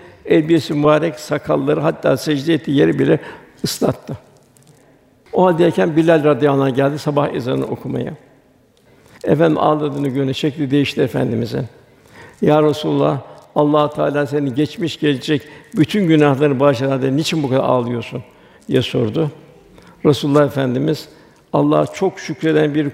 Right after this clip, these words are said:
kul olmayayım mı? Vallahi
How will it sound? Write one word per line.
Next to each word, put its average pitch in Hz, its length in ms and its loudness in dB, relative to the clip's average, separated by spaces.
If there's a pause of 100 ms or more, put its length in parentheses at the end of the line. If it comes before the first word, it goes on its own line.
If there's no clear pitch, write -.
kul 151 220 -2 (140)
olmayayım 131 580 2
mı? 127 140 -6 (920)
Vallahi 147 680 2